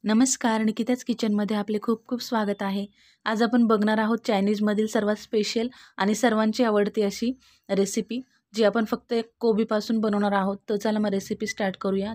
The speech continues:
तर या रेसिपीसाठी मी एक कोबी चिरून घेतलेला आहे. त्यामध्ये आपल्याला चवीनुसार मीठ घालायचं आहे. कोबी याचप्रमाणे, अ, कट करायचा आहे, जास्त बारीक कट करायचा नाही, त्यामुळे त्याला पाणी सुटते. आता यामध्ये मी एक चमचा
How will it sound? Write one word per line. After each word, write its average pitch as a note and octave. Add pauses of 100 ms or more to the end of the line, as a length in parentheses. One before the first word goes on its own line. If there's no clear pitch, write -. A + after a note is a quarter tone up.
तर A3+
या G#3
रेसिपीसाठी G#3
मी G3
एक G3+
कोबी G#3
चिरून G#3+
घेतलेला G3
आहे. G3 (500)
त्यामध्ये A3
आपल्याला A3 (380)
चवीनुसार A3
मीठ A#3
घालायचं G#3
आहे. G#3
कोबी G#3
याचप्रमाणे, G#3+ (140)
अ, E3+ (120)
कट G3+
करायचा G3
आहे, G#3
जास्त F#3+
बारीक G3
कट F#3+
करायचा G#3
नाही, G#3
त्यामुळे G3
त्याला G3+
पाणी G#3
सुटते. G3+ (360)
आता F#3+
यामध्ये A3
मी A3
एक G#3+
चमचा G#3